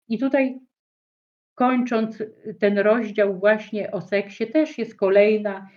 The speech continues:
kolejna modlitwa. W czwartym kroku bardzo dużo jest modlitw, że prosimy Boga o odpowiedni ideał, o przewodnictwo w każdej wątpliwej sytuacji,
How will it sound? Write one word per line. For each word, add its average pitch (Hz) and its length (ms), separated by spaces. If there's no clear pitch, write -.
kolejna 262 460
modlitwa. 262 680
W - 80
czwartym 214 480
kroku 208 320
bardzo 226 420
dużo 170 300
jest 165 280
modlitw, 156 580
że 185 140
prosimy 220 880
Boga 185 440
o 185 40
odpowiedni 196 720
ideał, 165 520
o 240 100
przewodnictwo 247 1160
w 247 140
każdej 254 480
wątpliwej 202 720
sytuacji, 175 760